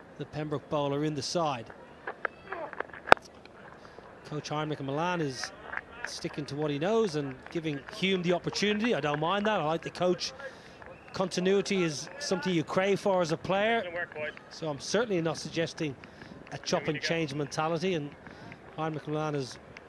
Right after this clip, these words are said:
pretty much set his stall out. He does give players the opportunity. So I do like that about a coach. I just felt McCarthy's confidence was so high after that Test match,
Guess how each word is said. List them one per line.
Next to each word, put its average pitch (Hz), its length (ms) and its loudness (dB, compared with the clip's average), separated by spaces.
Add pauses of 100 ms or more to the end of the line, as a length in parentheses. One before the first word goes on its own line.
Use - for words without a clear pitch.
(580)
pretty 185 160 -10
much 151 360 -4 (200)
set 156 260 -2
his 139 100 -2
stall 180 420 4
out. 143 140 0
He 139 100 -4
does 165 260 -2
give 156 280 -2
players 160 320 0
the 147 100 -2
opportunity. 151 760 0 (200)
So - 200 -6
I 127 40 0
do 170 220 4
like 165 240 2
that 147 160 -2
about 139 200 -2
a 127 60 -6
coach. 135 320 -4
I 123 140 -6
just - 320 0
felt 160 280 2 (640)
McCarthy's 214 600 2
confidence 160 720 0
was 156 120 -4
so 240 460 2
high 196 280 4
after 170 260 0
that 165 200 0
Test 175 320 -2
match, 127 360 -6